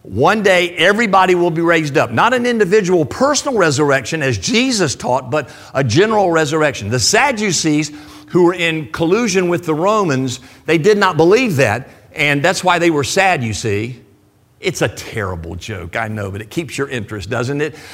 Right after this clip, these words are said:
The Sadducees didn't believe in a resurrection from the dead. They were much more leftist and progressive in their theological overtones. Jesus said to her,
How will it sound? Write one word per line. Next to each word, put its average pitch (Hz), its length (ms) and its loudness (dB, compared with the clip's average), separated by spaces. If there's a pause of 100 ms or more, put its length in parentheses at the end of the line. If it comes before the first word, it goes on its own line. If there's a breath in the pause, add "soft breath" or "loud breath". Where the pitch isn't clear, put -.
(220 loud breath)
The 170 140 0
Sadducees 180 640 0
didn't 196 260 0
believe 208 340 0
in 175 60 0
a 160 40 0
resurrection 160 600 0
from 170 140 -8
the 185 80 -2
dead. 190 300 0
They 135 80 2
were 131 100 0
much 165 240 -4
more 151 220 2
leftist 139 560 0
and 123 120 -2
progressive 143 920 -2
in 143 100 0
their 147 140 4
theological 139 800 2
overtones. 120 920 0 (1000 loud breath)
Jesus 202 500 0
said 170 200 2
to 160 80 2
her, 107 460 0